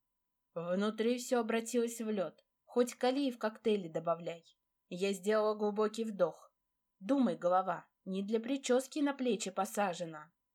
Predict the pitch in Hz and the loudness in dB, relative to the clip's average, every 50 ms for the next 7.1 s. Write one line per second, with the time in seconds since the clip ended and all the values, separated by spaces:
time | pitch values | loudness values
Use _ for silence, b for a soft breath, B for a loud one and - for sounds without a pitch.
0 | _ _ _ _ _ - - 208 185 180 - 190 185 202 208 214 214 220 220 214 | _ _ _ _ _ -2 0 0 0 0 0 -2 0 0 0 0 0 -2 -4 -6
1 | 220 - 226 220 220 220 214 208 208 - 233 220 214 214 214 - 202 190 170 156 | -4 -2 0 0 0 0 -2 -4 -6 -6 -6 -4 -4 -4 -4 -4 -6 -6 -6 -10
2 | - - _ _ _ _ _ _ _ - 226 240 254 240 190 156 151 - - 180 | -12 -18 _ _ _ _ _ _ _ -2 2 2 2 2 0 -4 -8 -8 -4 -2
3 | 185 208 220 220 220 185 - - - - 165 165 170 180 185 196 214 220 220 214 | 0 0 0 0 -2 -2 -4 -6 -8 -8 -10 -10 -8 -6 -4 -2 -2 -2 -2 -2
4 | 208 - 208 202 190 208 208 214 214 - 220 208 202 196 214 208 214 - 202 - | -4 -4 -6 -6 -6 -4 -4 -4 -2 -2 -2 -2 0 -2 -2 -4 -4 -4 -6 -6
5 | - 220 202 208 208 208 208 208 - 226 226 226 - 262 285 285 269 - - - | -4 -4 -2 0 0 -2 -2 -2 -2 -2 -2 -2 -4 -4 -2 -2 -2 -4 -8 -12
6 | 165 151 156 _ _ _ _ - - 214 214 220 220 - - 226 208 165 143 139 | -12 -14 -14 _ _ _ _ -8 -6 -6 -6 -6 -6 -6 -4 -4 -4 -4 -6 -10
7 | - | -16